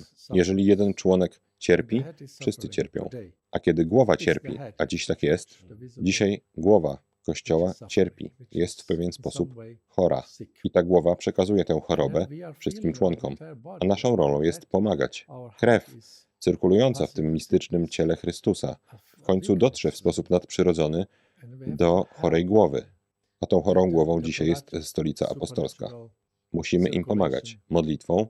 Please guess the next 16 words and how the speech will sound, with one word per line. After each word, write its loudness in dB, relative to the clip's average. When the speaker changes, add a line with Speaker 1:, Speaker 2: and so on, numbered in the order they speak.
Speaker 2:
i 0
Speaker 1:
of -10
the -8
Speaker 2:
zadośćuczynieniem. -2
Speaker 1:
graces -20
of -20
the -20
body -20
of -20
the -20
mystical -20
body -20
of -20
Christ -12
will 0
reach 6